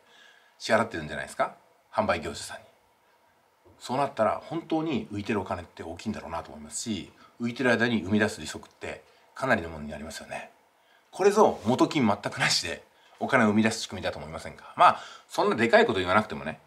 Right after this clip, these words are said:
でかいこと言わなくても、そんなソフトバンクグループ作ってその仕組みを使えっていうこと無理じゃないですか。でも、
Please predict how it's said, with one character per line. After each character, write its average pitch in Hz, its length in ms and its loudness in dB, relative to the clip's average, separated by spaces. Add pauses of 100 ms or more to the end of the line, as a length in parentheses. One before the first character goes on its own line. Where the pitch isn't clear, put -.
(120)
で 113 120 -4
か - 100 8
い - 60 6
こ 135 40 -4
と 113 100 -2
言 85 40 -2
わ 85 40 -2
な 85 80 -2
く - 60 -16
て - 40 -14
も、 87 80 -12
そ - 80 -10
ん 110 60 -4
な 113 40 -2
ソ - 140 -8
フ 107 60 -6
ト 151 60 -6
バ 190 100 2
ン 196 40 -2
ク 196 120 0
グ - 0 -
ル 190 60 6
ー 113 100 -2
プ 104 40 -10
作 - 140 -8
っ 107 40 -6
て 113 80 -12
そ 117 120 -2
の 117 300 0
仕 - 140 -10
組 123 120 0
み 113 60 4
を 110 120 2
使 - 240 -4
え 139 80 2
っ 143 40 -4
て - 160 -14
い - 20 -10
う - 60 -16
こ 78 80 -18
と 80 160 -16 (100)
無 123 80 0
理 160 80 2
じ 113 60 0
ゃ 85 60 0
な - 40 -8
い - 40 -18
で - 60 -18
す - 60 -18
か。 - 120 -20 (420)
で 165 100 -4
も、 147 300 0